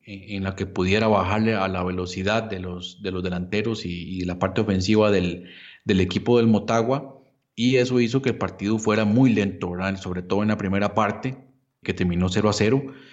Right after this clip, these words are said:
Incluso por ahí el Cay en el, eh, perdón, el, el Waterhouse tuvo un, una pelota en el palo, creo que el partido iba, eh, uno a cero en ese momento. Eh, pero para mí, y aquí sí,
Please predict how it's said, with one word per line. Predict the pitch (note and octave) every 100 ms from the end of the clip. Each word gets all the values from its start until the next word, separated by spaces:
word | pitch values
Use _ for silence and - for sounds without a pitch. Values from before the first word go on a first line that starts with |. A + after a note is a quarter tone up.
| - - _
Incluso | G#2+ F#2+ F#2 A2+ A#2+ C#3
por | C3 A#2
ahí | G2+ G#2+
el | B2 A#2
Cay | - B2 B2+
en | A#2+
el, | G#2 -
eh, | G2 F#2 F2+
perdón, | G2 A#2+ A2
el, | F2+ F2+
el | G2
Waterhouse | G2+ A2 A2+ A#2+ A#2+ A#2
tuvo | A2+ A2 A2+
un, | A2+ G#2+ G#2 G2 F2+
una | F2 G#2 G#2
pelota | G2 G2 A2+
en | F#2+
el | F#2
palo, | F#2+ G#2 A2 G#2+ -
creo | - G2
que | F#2+
el | G2
partido | F#2+ F2+ G2+ G2+
iba, | G2+ G#2 G2+ F#2+ F2+ -
eh, | F#2+ F2+ -
uno | F#2+ G#2
a |
cero | G2+ G#2 G2+
en |
ese | F#2+ G#2+
momento. | G2+ F#2+ G2 G2+ C3 - - - - - -
Eh, | G2+ G2 F#2+ - -
pero | C3+ D3+ D3+
para | A#2 G2+
mí, | A#2+ C#3+ C4
y | A#2+ F#2+ F#2
aquí | F2+ A#2
sí, | A2 B2 B2 A#2 G2+ F#2 F2+ F2+ -